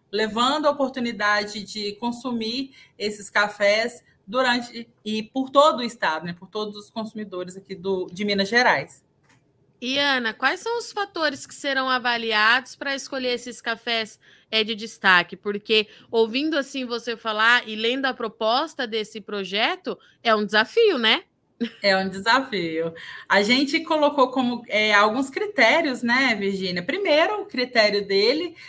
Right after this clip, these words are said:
Speaker 1: é o produtor ter um café de qualidade. E a gente utilizou a categoria, o conceito de cafés de qualidade da nossa Associação de Cafés Especiais, né? Ou seja,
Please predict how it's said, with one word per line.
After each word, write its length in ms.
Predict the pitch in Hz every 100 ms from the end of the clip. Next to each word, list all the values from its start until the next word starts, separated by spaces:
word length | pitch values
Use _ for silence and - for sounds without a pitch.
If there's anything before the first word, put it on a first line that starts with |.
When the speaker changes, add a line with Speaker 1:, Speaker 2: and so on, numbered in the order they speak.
| - -
Speaker 1:
é 280 | 240 311 392
o 120 | -
produtor 920 | 381 370 359 - 254 262 294 320 302
ter 180 | 302 285
um 140 | 294
café 360 | 294 370 370 339
de 100 | 330
qualidade. 840 | 381 415 415 302 294 208 - - _ _ - _
E 240 | 240 285 359
a 100 | 302
gente 260 | 269 302 359
utilizou 920 | 370 427 440 262 247 294 330 247 -
a 220 | 202 202
categoria, 840 | 196 208 208 202 202 196 247 277 208
o 80 | 208
conceito 760 | 220 - 220 220 233 277 262 - _
de 200 | 170 220
cafés 400 | 220 220 214 202
de 80 | 202
qualidade 760 | 226 226 233 220 220 262 269 277
da 200 | 302 311
nossa 440 | 285 294 285 302
Associação 720 | 302 302 302 294 302 285 294
de 80 | 294
Cafés 320 | 285 285 277
Especiais, 800 | - 285 285 320 294 262 208 202
né? 320 | 214 226 220
Ou 80 | 196
seja, 380 | 196 175 175